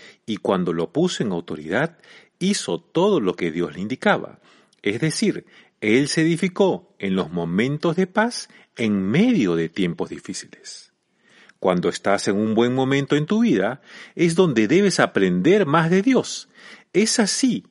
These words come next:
que en medio de una tormenta puedes vivir en esa paz que habla en su palabra,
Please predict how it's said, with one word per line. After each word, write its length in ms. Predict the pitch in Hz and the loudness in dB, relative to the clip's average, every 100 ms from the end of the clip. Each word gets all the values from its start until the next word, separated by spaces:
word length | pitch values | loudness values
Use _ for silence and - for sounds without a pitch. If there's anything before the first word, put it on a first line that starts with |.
| _ _ _ _ _ | _ _ _ _ _
que 160 | 117 107 | 2 4
en 180 | 101 | 4
medio 340 | 101 127 151 147 | 4 4 4 4
de 60 | |
una 160 | 156 175 | 4 4
tormenta 600 | 214 214 156 139 180 196 - - _ | 2 2 2 0 -2 -2 -8 -20 _
puedes 320 | - 277 269 175 | 2 4 4 4
vivir 300 | 151 185 165 | 4 4 4
en 100 | 160 | 2
esa 320 | - 120 - | 2 -4 2
paz 400 | 180 226 - - | 2 2 -2 -12
que 120 | - 107 | 2 4
habla 260 | 120 127 | 6 4
en 60 | 135 | 0
su 140 | 165 | 0
palabra, 540 | 202 202 127 110 139 | 2 4 4 4 2